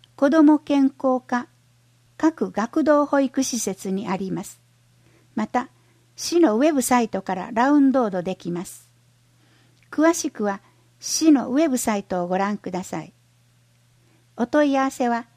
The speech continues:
子ども健康課、子育て支援係。電話、六七の六三二四へ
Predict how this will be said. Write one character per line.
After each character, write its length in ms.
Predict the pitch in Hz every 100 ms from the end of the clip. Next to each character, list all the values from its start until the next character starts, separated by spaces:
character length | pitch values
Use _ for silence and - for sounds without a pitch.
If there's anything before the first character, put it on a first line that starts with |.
| _
子 120 | -
ど 120 | 269 311
も 160 | 302
健 240 | 294 285 277
康 320 | 277 254 247
課、 260 | - 233 - _ _ -
子 120 | 254
育 300 | 330 294 247
て 140 | 185
支 220 | 185 277
援 220 | 302 285 254
係。 500 | 226 - 170 143 - _ _ - - - _ -
電 320 | 220 247 233
話、 200 | 226 233 _ _ _ -
六 340 | 247 247 311
七 400 | 294 277 208 185
の 220 | 175 190 - _ _
六 340 | - 247 247 320
三 540 | - 311 277 160 180
二 340 | 220 277 277 269
四 340 | 254 220 180
へ 160 | 165